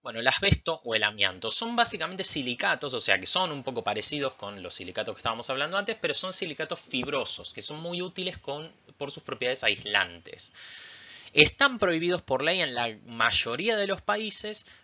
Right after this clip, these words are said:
pero están aún presentes en muchos edificios que fueron hechos antes de la prohibición, y además tienen que pensar ustedes que muchas veces no se respeta la forma en la que se tiene que disponer de estos residuos. Entonces,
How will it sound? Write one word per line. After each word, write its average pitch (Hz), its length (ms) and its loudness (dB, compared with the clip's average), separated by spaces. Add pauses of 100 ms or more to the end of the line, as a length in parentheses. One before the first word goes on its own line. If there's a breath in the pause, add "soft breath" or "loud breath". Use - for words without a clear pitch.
(180)
pero 240 360 6
están 175 360 0
aún 170 300 -4
presentes 139 720 0
en 104 80 -12
muchos 117 320 -6
edificios 196 500 -4
que - 100 -10
fueron 107 300 -6
hechos 113 380 -4
antes 107 420 -2
de 110 80 -6
la 117 140 -2
prohibición, 185 720 -2 (480 loud breath)
y 220 380 0
además 170 800 0 (120)
tienen 135 300 -2
que 143 80 -2
pensar 156 300 -6
ustedes 202 380 -2
que 190 200 -4
muchas 170 380 -10
veces 160 220 -4
no 147 120 -6
se 151 160 0
respeta 143 540 -2
la 135 100 -4
forma 120 480 -4
en 110 180 -8
la 113 140 -6
que 117 100 -10
se - 160 -6
tiene 110 400 -10
que 113 300 -4
disponer 107 680 -4
de 101 340 -4
estos 101 320 -10
residuos. 98 760 -4
Entonces, 101 580 -2